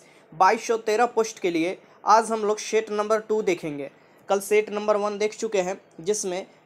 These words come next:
करंट अफेयर up to date में क्वेश्चन करा रहा हूँ।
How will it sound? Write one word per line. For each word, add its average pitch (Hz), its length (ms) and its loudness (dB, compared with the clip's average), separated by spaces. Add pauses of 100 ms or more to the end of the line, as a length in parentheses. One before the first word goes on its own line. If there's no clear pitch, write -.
करंट 220 340 0
अफेयर 214 260 0
up 180 220 -2
to 190 100 0
date 202 340 -2
में 196 140 -4
क्वेश्चन 190 360 -6
करा 180 280 4
रहा 175 200 4
हूँ। 156 260 -4